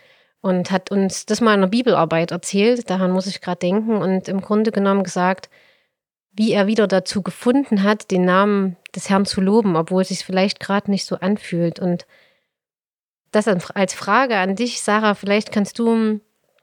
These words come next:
den Hörern einen Tipp geben. Ich nehme dich so wahr oder hab dich so wahrgenommen, dass du auf jeden Fall jemand bist, der das geschafft hat,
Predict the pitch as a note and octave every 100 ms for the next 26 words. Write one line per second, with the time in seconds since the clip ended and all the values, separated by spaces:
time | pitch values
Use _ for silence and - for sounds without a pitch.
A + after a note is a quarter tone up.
0 | _ _ _ _ - G3 F#3+ C4 B3+ G3+
1 | F#3 - C#4 - G3+ G#3+ B3 G3 - G#3+
2 | A3 G#3 F3 G#3 F#3+ F#3+ A3+ G#3 G3+ -
3 | G#3 G#3+ F#3 G3+ G3+ G3+ F#3+ - B3 G3+
4 | - A3 G#3+ - G3+ G3 G3 G3 F#3+ F3+
5 | A#3 A#3+ - - - _ _ _ _ _
6 | - G3 G3+ - G3 A#3+ B3 - A3 A#3+